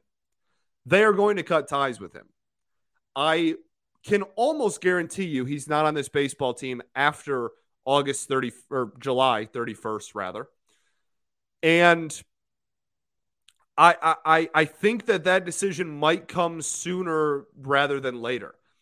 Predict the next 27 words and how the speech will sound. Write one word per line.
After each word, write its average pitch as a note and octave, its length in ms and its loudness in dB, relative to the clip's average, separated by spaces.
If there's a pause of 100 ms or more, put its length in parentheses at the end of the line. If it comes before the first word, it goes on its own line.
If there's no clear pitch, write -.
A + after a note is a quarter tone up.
(100)
Like, F#3+ 280 -2 (560)
i-, G3 140 6
if F#3 180 0
we're A#3+ 240 0
having G#3 400 0
this F3 180 -6
conversation D#3+ 960 -8 (140)
in C#3 180 -8
late B2+ 380 -2
May, B2 400 -10 (320)
right? C3+ 320 0 (100)
Like, D#3 200 2
June F#3+ 340 2
first E3+ 400 0
is D#3 120 -10
around D3+ 280 -2
the C#3+ 80 -6
corner C#3 420 -6 (260)
and C#3 160 -4
Jonathan D3+ 320 2
Schoop's D3 380 0
O C#3 120 2
P C3+ 180 -4
S C3+ 200 0
is B2+ 120 -10
five C3 360 -2
eighty. C3 380 -8